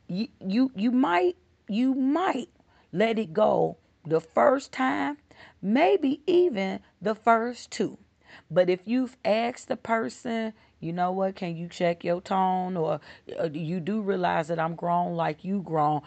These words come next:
You know, you might be there a couple times,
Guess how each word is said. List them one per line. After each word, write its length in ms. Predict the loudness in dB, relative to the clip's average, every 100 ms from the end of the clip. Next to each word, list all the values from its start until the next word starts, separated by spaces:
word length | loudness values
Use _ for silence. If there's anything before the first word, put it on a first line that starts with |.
| -12 -4
You 140 | 0
know, 160 | 2 2
you 200 | 0 -2
might 540 | 0 0 0 -2 -6
be 200 | -6 -4
there 200 | 0 0 0
a 60 |
couple 440 | 0 0 0 -4 -6
times, 460 | -2 0 -2 -6